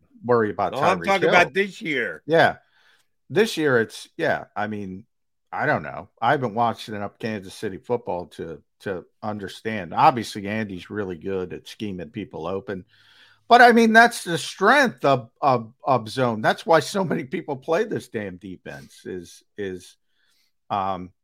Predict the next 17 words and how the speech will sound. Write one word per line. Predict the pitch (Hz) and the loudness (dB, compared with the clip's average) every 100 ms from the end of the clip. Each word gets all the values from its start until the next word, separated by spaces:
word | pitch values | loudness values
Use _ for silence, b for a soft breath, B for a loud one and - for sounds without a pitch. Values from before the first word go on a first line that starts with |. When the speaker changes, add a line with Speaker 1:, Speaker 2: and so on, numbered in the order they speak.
| _ | _
Speaker 1:
you | 107 127 | -2 2
don't | 196 226 | 2 0
give | 143 107 | -4 -4
up | 87 - | -8 -10
the | |
big | - 95 - | -12 -12 -10
play | - 85 71 - | -8 -8 -8 2
if | 214 220 | 2 2
you | 190 | -8
do | 160 180 180 | 0 2 2
it | - | 0
right. | 151 139 95 - _ _ _ _ _ - | 2 2 0 -8 _ _ _ _ _ -10
And | 139 | -6
the | 139 | -4
Eagles | 185 175 139 - | -4 -2 -4 -2
have | 147 117 | -2 -2
generally | - 127 170 147 123 117 110 107 | -4 -4 -2 -4 -4 -4 -4 -8